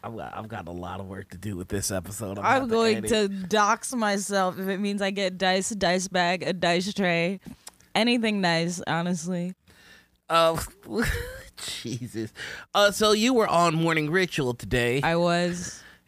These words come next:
Speaker 1: And, uh, we pitched the show called, uh, Zoomers and Dragons.
Speaker 2: Yeah.
Speaker 1: And so that's gonna be something that we, that we get going, where
Speaker 2: Right.
Speaker 1: we get a bunch of Zoomers together.
Speaker 2: Yeah.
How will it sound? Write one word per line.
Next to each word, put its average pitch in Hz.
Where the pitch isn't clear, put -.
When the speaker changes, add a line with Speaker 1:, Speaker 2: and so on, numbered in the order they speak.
Speaker 1:
And, 135
uh, 135
we 147
pitched -
the 147
show 143
called, 113
uh, 92
Zoomers 139
and 120
Dragons. 113
Speaker 2:
Yeah. 170
Speaker 1:
And 120
so 131
that's 123
gonna 139
be 117
something 113
that 104
we, 110
that 110
we 110
get 107
going, 101
where 185
Speaker 2:
Right. 190
Speaker 1:
we 117
get 113
a -
bunch 127
of 123
Zoomers 147
together. 113
Speaker 2:
Yeah. 180